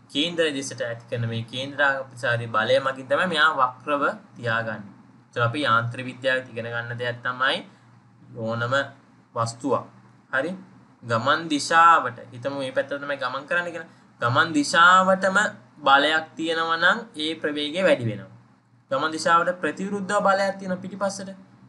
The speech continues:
බලයක් තිබ්බොත් ප්‍රවේගය අඩු වෙනවා. ඒ කියන්නේ මන්දනයකින් යනවා. මේ දිශාවට තිබ්බොත් ප්‍රවේගය වැඩි වෙන අපි කියන ත්වරණයකින් යනවා කියලා.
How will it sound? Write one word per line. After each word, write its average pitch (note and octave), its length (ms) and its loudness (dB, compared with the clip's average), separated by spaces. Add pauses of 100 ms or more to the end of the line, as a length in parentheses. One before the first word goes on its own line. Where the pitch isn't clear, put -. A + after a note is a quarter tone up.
(140)
බලයක් D#3+ 340 2
තිබ්බොත් F3+ 380 0 (260)
ප්‍රවේගය G3 360 -2
අඩු D#3+ 180 4
වෙනවා. B2 140 -2
ඒ B2 60 -4
කියන්නේ F3+ 180 -4
මන්දනයකින් C3+ 560 0
යනවා. G2 300 -18 (460)
මේ D3+ 160 -4
දිශාවට F3+ 600 2
තිබ්බොත් G3+ 400 2 (640)
ප්‍රවේගය E3 340 -2
වැඩි D#3 200 0
වෙන F#3 120 0
අපි F3+ 100 -6
කියන G#3 180 -4
ත්වරණයකින් F3 520 2
යනවා G#2+ 180 -8
කියලා. G#2+ 280 -20